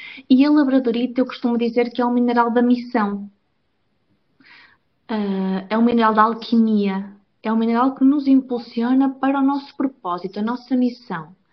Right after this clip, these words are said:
Que nos diz que, que nos ajuda a ver os nossos dons, entre aspas, a ver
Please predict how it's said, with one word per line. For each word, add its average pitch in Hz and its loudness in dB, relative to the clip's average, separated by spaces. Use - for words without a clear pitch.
Que - -2
nos 226 4
diz 277 2
que, 285 2
que 294 0
nos 320 4
ajuda 302 4
a 285 2
ver 269 2
os 240 -2
nossos 233 -2
dons, 240 -2
entre 208 -2
aspas, 220 -4
a 220 -2
ver 226 -4